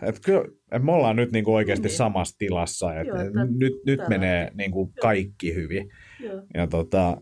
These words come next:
Speaker 1: siinä oli sitten pari kokeneempaa, jotka sit sanoi sen, <laughs> sen niinku mun vedon jälkeen, että meidän olisi pitänyt lopettaa ilta siihen.
Speaker 2: Et sit se
Speaker 1: <laughs>
Speaker 2: vaan niinku
Speaker 1: Niin.
Speaker 2: Niin.
Speaker 1: Ja siis se oli vaan, koska sitä niinku hyväksyntää tässä nyt hakee niinku joka taholta, mä luulen, että koomikot hakee sitä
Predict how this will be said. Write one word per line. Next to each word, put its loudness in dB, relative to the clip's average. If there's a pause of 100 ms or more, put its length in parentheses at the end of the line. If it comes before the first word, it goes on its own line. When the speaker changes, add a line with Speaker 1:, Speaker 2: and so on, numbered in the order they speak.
(220)
Speaker 1:
siinä 0
oli 2
sitten -2 (240)
pari 2
kokeneempaa, 2
jotka -2
sit -12
sanoi 0
sen, -4
<laughs> -
sen -2
niinku -6
mun 2
vedon 2
jälkeen, 2
että -4
meidän 0 (200)
olisi -8
pitänyt -4
lopettaa 0
ilta 2
siihen. -6 (580)
Speaker 2:
Et 4
sit 0
se 2
Speaker 1:
<laughs> -
Speaker 2:
vaan 2
niinku -2
Speaker 1:
Niin. 2 (200)
Speaker 2:
Niin. -2 (480)
Speaker 1:
Ja 4
siis 0
se 2
oli 2
vaan, 2 (280)
koska -2 (120)
sitä 2 (240)
niinku 0
hyväksyntää 2
tässä -2
nyt -6
hakee 0
niinku 0
joka 0
taholta, 0
mä -4
luulen, 0
että -6
koomikot 0
hakee 0
sitä -4